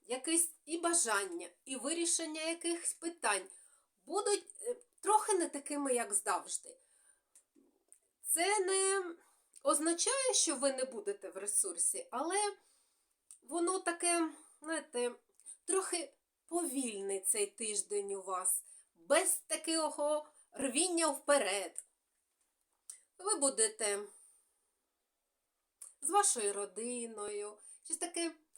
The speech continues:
більш спокійний тиждень, але це добре. Трохи відпочіть, наберітесь, наберіться якихось сил, емоційних,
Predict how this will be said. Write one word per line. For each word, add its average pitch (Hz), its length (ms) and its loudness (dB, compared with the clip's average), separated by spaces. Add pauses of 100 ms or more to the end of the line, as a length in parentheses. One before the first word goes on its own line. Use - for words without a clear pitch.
(200)
більш 339 320 0
спокійний 277 760 2
тиждень, 220 640 -4 (400)
але 262 240 -2
це 277 200 2
добре. 233 680 -2 (840)
Трохи 285 580 0 (400)
відпочіть, 277 840 -2 (960)
наберітесь, 349 1080 2 (1600)
наберіться 349 520 6
якихось 339 600 -4 (160)
сил, 220 600 4 (380)
емоційних, 240 1300 -4